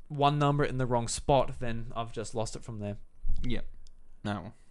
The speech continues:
Speaker 1: What? I'm just a bloody goose, Bryce.
Speaker 2: You are a goose. Look at you, goose.
Speaker 1: Uh, speaking of goose, Bryce, where can they find you on Twitter?
Speaker 2: Uh, <laughs> jeez, all right, the goose. Uh,
Speaker 1: <laughs> At
Speaker 2: they
Speaker 1: the
Speaker 2: go
Speaker 1: goose.
Speaker 2: at, at, at Bryce DeWitt.
Speaker 1: Yeah, and you can find me at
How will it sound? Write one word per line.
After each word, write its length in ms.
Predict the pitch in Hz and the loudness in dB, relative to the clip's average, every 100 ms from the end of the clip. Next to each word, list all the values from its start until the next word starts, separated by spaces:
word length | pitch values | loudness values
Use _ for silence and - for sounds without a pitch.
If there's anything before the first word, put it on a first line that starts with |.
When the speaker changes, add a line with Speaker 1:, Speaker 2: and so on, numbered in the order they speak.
| - | -8
Speaker 1:
What? 260 | - 202 240 180 | 6 6 6 4
I'm 180 | 226 240 | 4 4
just 140 | 240 | -2
a 40 | 143 | 0
bloody 240 | 143 156 | 0 0
goose, 260 | 127 107 - | -2 -4 -2
Bryce. 380 | 127 120 - - - | 2 2 0 -8 0
Speaker 2:
You 120 | 254 | 4
are 120 | 262 | 6
a 40 | |
goose. 480 | 147 113 104 - - - - - | 4 0 -2 -6 -12 -14 -16 -10
Look 160 | 170 165 | -8 -8
at 80 | 120 | -10
you, 80 | 101 | -4
goose. 380 | 123 131 - - - | 0 0 -2 -6 -6
Speaker 1:
Uh, 40 | 143 | 0
speaking 260 | - 254 185 | 4 4 2
of 220 | 135 - | -2 6
goose, 240 | 170 160 | 6 6
Bryce, 400 | - 131 139 - | 4 6 6 6
where 100 | 190 | 4
can 120 | 196 180 | 4 2
they 120 | 160 | 0
find 320 | - 156 143 | 0 -2 0
you 220 | 139 131 | 0 4
on 120 | 127 | 4
Twitter? 340 | 127 - 113 107 - - | 4 4 2 0 -4 0
Speaker 2:
Uh, 320 | 123 123 117 117 - - - - - - | 4 6 4 0 -12 -16 -18 -18 -12 -6
<laughs> 640 | - 139 120 - - - | -4 -4 -6 -6 -8 -4
jeez, 340 | - 139 - - | 0 0 -2 -2
all 80 | 113 | -2
right, 240 | 107 123 - | 0 -4 -2
the 100 | 104 | -2
goose. 420 | - 117 - - - - - - - - | 2 2 2 -2 -8 -14 -12 -10 -4 0
Uh, 440 | 120 117 120 117 113 | 4 6 6 6 6
Speaker 1:
<laughs> 40 | 135 | 6
At 120 | 160 | 8
Speaker 2:
they 100 | 127 | 8
Speaker 1:
the 140 | 123 | 6
Speaker 2:
go 60 | 120 | 8
Speaker 1:
goose. 240 | 147 127 | 8 8
Speaker 2:
at, 100 | 113 - | 6 6
at, 20 | |
at 200 | 131 135 | 6 8
Bryce 240 | 135 147 - | 8 8 6
DeWitt. 340 | 117 123 123 - - - - - | 4 4 2 -2 -8 -16 -16 -8
Speaker 1:
Yeah, 180 | 113 104 - 156 | -8 -8 -10 -4
and 80 | 170 | -2
you 60 | |
can 100 | 170 | -2
find 380 | - 190 175 156 | 4 8 8 6
me 340 | 151 156 156 - | 2 2 0 2
at 300 | 139 139 - | 4 4 4